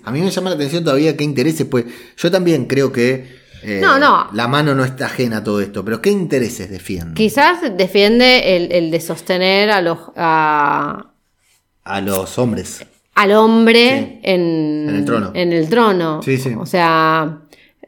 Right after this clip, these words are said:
Speaker 2: no te olvides que es primordial eso. O sea, de golpe y porrazo van a tener una reina.
Speaker 1: Sí.
Speaker 2: ¿Desde cuándo? ¿De dónde? ¿Cómo salió?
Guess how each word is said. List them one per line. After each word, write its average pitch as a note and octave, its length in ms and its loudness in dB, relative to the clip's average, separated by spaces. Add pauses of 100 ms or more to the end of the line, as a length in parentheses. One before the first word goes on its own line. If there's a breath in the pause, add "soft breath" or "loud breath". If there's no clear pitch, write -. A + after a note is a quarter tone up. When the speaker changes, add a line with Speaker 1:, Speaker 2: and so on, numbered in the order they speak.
(200)
Speaker 2:
no G3 420 2
te G#3+ 80 2
olvides A3 380 2
que - 420 -2
es - 360 -10 (280)
primordial F#3+ 680 2
eso. D#3+ 400 -2
O D3 80 -6
sea, D3+ 520 -4
de D#3+ 120 -2
golpe F3+ 260 2
y E3 40 -6
porrazo G#3 440 0
van E3 140 -2
a E3 40 -4
tener E3 160 -4
una E3 140 -2
reina. A#3 380 2
Speaker 1:
Sí. E3+ 80 2
Speaker 2:
¿Desde F#3+ 200 2
cuándo? D#3 400 0
¿De D#3 140 2
dónde? D3 460 0
¿Cómo F#3 240 -8
salió? D#3 420 -4